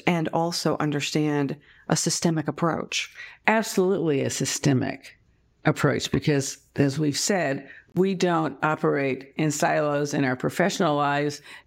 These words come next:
Speaker 2: nor do we operate in silos in our personal
Speaker 1: Mm-hmm.
Speaker 2: lives,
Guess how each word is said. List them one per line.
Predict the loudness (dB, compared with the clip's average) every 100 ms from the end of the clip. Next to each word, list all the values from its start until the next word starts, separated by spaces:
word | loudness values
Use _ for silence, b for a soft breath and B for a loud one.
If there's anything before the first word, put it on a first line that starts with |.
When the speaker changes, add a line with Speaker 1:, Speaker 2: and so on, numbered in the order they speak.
| _ _ 0
Speaker 2:
nor | 2 2
do | 2
we | 0 0
operate | 0 0 2 2 2 0
in | 0 0
silos | 2 0 2 2 0
in | -2 -2
our | 0 0 -2 -4 _ _
personal | 0 2 4 2 2
Speaker 1:
Mm-hmm. | 2 4 4
Speaker 2:
lives, | 2 0 -2 -4